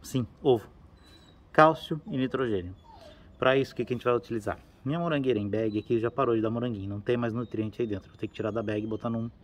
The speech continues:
ah, num vasinho, alguma coisa. O Billy tá muito chateado. Ele está ali amarrado.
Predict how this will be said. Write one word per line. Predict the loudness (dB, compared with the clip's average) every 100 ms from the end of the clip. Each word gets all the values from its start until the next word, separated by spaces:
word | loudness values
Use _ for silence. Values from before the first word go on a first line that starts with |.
| -20 -20 -20 -20 -20 -12 -2
ah, | 0 2 0 -2 -4 -6 -18 -8
num | 2
vasinho, | 4 4 0 -2
alguma | -4 -6
coisa. | -10 -12 -20 -20 -20 -20 -20 -20 -20 -20 -20 -20 -20 -20 -20 -8
O |
Billy | -6 -4
tá | -6
muito | -6
chateado. | -6 -4 -4 -6 -18 -20 -20 -16
Ele | -14
está | -10 -8
ali | -6
amarrado. | -8 -8 -8